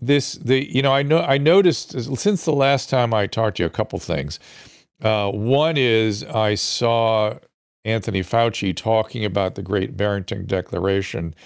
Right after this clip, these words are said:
defending himself for having, uh, been, you know, uh, ridiculous in his efforts to silence people associated with it, alleging that you were alleging, just let it rip.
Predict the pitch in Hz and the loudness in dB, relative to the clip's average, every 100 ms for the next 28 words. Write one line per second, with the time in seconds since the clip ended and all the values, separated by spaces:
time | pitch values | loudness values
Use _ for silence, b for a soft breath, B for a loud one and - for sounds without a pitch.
0 | B B - 95 - 131 127 110 104 - | B B -12 -6 -2 0 0 -2 -4 -2
1 | 113 101 87 104 98 98 98 92 98 107 | -2 -2 -4 -4 -2 0 -2 -4 -6 -6
2 | 98 92 90 b b b b _ _ _ | -2 -2 -4 b b b b _ _ _
3 | B B B _ - 113 - _ _ 95 | B B B _ -20 -18 -18 _ _ -2
4 | 113 107 - 110 104 104 87 - - 98 | -2 -2 -6 -6 -2 -2 -2 -4 -8 -6
5 | 104 - - 104 - 101 98 107 123 135 | -6 -6 -6 -6 -4 -2 2 2 2 0
6 | 104 95 107 92 92 104 92 95 - - | 0 0 -4 -4 -2 -2 -2 -6 -8 -4
7 | 98 82 - 117 104 110 98 87 - 90 | -4 -4 -4 -2 0 0 -2 -6 -6 -4
8 | 92 90 - 110 104 101 90 85 92 92 | -4 -4 -2 -2 -2 -2 -2 -2 -4 -2
9 | 104 104 127 156 156 156 127 117 b b | 0 2 2 2 2 0 -2 -4 b b
10 | _ 113 107 107 131 220 233 131 104 101 | _ -4 -2 2 4 6 6 4 4 2
11 | 87 123 113 104 B - 233 123 107 131 | 0 0 -2 -4 B 0 0 2 2 2
12 | 170 185 196 277 - | 2 2 4 4 2